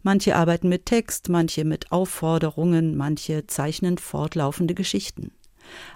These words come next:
Einige enthalten eine Botschaft, zum Beispiel die der Vielfalt, andere animieren zum Schauen, Entdecken und vielleicht zum Rausgehen. Sie alle haben eines gemeinsam:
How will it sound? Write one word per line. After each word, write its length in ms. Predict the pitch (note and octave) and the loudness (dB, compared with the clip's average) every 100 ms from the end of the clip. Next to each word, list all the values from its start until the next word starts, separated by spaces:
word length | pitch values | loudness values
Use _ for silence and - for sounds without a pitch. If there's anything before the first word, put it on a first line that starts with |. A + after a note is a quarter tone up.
| - | -2
Einige 380 | D3+ F3 F3+ F3+ | 4 6 6 6
enthalten 380 | E3+ F#3 F#3 | 4 2 2
eine 200 | E3+ F3+ | 4 4
Botschaft, 680 | E3+ G#3 B3 - D#3+ - - | 4 2 2 2 -2 -2 -4
zum 160 | G#3 G3+ | 0 2
Beispiel 440 | G#3+ A#3+ - A3 | 2 0 0 -2
die 280 | G3+ F#3+ G#3 | 0 -2 2
der 160 | G3 | 0
Vielfalt, 680 | F#3+ - A3 G#3 D3+ D3 D3+ - - - - | 0 0 0 0 -2 -2 -2 -8 -18 -20 -8
andere 520 | - E3 F#3+ G3 F#3+ - | 2 4 6 4 2 4
animieren 600 | E3 E3+ E3+ F#3+ F3 E3 | 4 6 4 4 2 0
zum 180 | - D3 | -2 -4
Schauen, 560 | - E3 D#3 F3 F3+ | -2 0 0 2 0
Entdecken 680 | - C#3 - E3+ E3+ E3+ E3+ | 0 -2 2 0 2 0 0
und 240 | - G3+ | 0 -2
vielleicht 540 | - C#3+ C3 C#3 - - | 0 -2 -2 -4 -10 -12
zum 180 | - A3 | -2 -2
Rausgehen. 640 | D#3 D3 D3 - - E3 - _ - - - | 0 -2 -4 -6 -6 -8 -10 _ -20 -18 -14
Sie 180 | - - | -2 2
alle 280 | A#3 A3+ E3+ | 4 4 4
haben 180 | D#3 E3 | 2 2
eines 340 | D#3 E3 - | 4 2 2
gemeinsam: 640 | D#3 C#3+ D#3+ D#3+ D3+ D3+ | 0 2 4 2 2 0